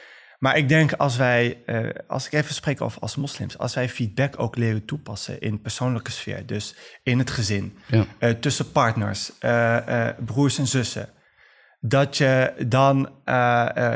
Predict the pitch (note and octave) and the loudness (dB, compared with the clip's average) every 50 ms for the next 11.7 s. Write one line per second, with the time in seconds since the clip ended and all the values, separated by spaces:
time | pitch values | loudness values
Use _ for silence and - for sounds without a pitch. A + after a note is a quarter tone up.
0 | - - - - - - E3 E3+ E3+ E3+ E3+ D3 C3 B2+ B2 A#2+ A#2 A#2+ C3 C3 | -2 -4 -6 -6 0 2 4 4 4 4 2 2 2 2 4 4 2 2 0 0
1 | - - A#2 - - B2 G#2+ - - A#2 A2 - B2+ A2+ - A#2 A2+ A2+ A2+ A2 | -2 -4 -6 -4 -4 -6 -6 -4 -6 -6 -4 -4 -6 -6 -4 -4 -2 -2 -2 -4
2 | - G2 A2 A2+ A2+ - - - G#2+ A2+ B2 A#2+ A2+ G#2 G2+ G2 A2 - A2+ A#2 | -4 -4 -4 -4 -4 -6 -6 -4 -2 -2 -2 -2 -2 -4 -4 -8 -10 -12 -14 -16
3 | - _ _ _ - - - - - - - _ _ _ _ _ - B2 A#2+ A#2+ | -16 _ _ _ -20 -20 -20 -20 -20 -20 -20 _ _ _ _ _ 0 2 4 4
4 | A#2+ A#2+ A#2+ A#2 A2 G#2+ C3 C#3+ D3 D3 - - - E3+ F3 F3+ E3+ F3 - - | 4 2 2 0 2 2 4 2 2 0 -4 0 2 4 4 4 2 0 -6 -12
5 | - _ - A#2 B2 B2 - - - D3 D3+ D3+ - C3+ - - B2+ A#2 A2+ A2+ | -16 _ -6 -6 -6 -6 -4 0 0 0 0 0 -4 -6 -4 -4 -2 0 0 0
6 | A2 - - - A2+ A2 A2 G#2+ G#2 G#2 - - _ - A2 G#2 G2 G2 G2+ - | -2 -2 -6 -6 -6 -4 -4 -4 -4 -6 -10 -12 _ -12 -10 -8 -8 -8 -10 -10
7 | B2 - - _ A#2 A#2 A#2+ A#2+ A#2+ C3+ D#3 D#3+ D3 D#3 C#3+ C#3 - - - - | -14 -16 -8 _ 0 2 4 4 4 4 4 2 2 2 0 0 -2 -6 -10 -14
8 | - - A#2+ A#2+ - - - - - B2 B2 - E3+ F3 - - - _ - B2 | -10 -10 -10 -8 -8 -10 -12 -4 -2 -2 -2 -2 -4 -6 -8 -10 -14 _ -8 -8
9 | A#2 - - C#3 C#3+ C#3+ D3 B2+ B2+ A#2 - B2 A#2 A#2 B2+ C#3+ D3+ F#3 F#3+ F#3 | -8 -6 -4 -4 -4 -4 -2 -4 -4 -2 -2 -2 0 0 0 0 0 -2 -4 -6
10 | - - - - - B2+ A#2 A2+ - - C#3+ C3+ B2+ - - B2 A2+ A2 A2 G#2+ | -10 -16 -20 -4 -2 0 0 0 2 2 2 2 2 2 0 0 0 0 -2 -2
11 | - - A2 G#2+ G2 G2 - - - A2 G#2+ - - | -4 -6 -6 -6 -6 -8 -10 -8 -6 -6 -6 -8 -12